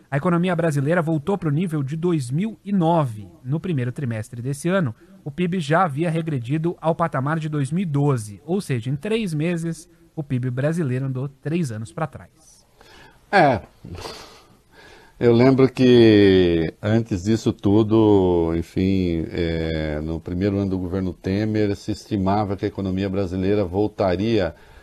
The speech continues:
Speaker 2: a dois, ao nível de dois mil e quatorze só em dois mil e vinte e dois. Então, <laughs> né?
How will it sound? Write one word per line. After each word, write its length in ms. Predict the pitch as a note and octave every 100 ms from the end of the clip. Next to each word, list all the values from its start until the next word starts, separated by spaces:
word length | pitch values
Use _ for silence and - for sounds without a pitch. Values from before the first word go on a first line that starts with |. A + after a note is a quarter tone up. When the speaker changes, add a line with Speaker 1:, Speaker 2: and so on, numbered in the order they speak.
| -
Speaker 2:
a 140 | - G#2+
dois, 340 | G2 G2+ F2 G2+
ao 160 | G#2
nível 240 | G2+ A2 A2
de 60 |
dois 160 | G#2 F#2
mil 100 | G#2
e 20 |
quatorze 480 | G#2 G2 A2 A2+ A#2
só 220 | - A2+
em 80 | A#2
dois 180 | A#2 G#2+
mil 140 | A2
e 20 |
vinte 260 | A2 A#2+ A#2
e 20 |
dois. 380 | A2 F2+ F2+ E2+
Então, 200 | D#2 G#2+ - - A2+ - - -
<laughs> 640 | _ - - - - - -
né? 220 | F#2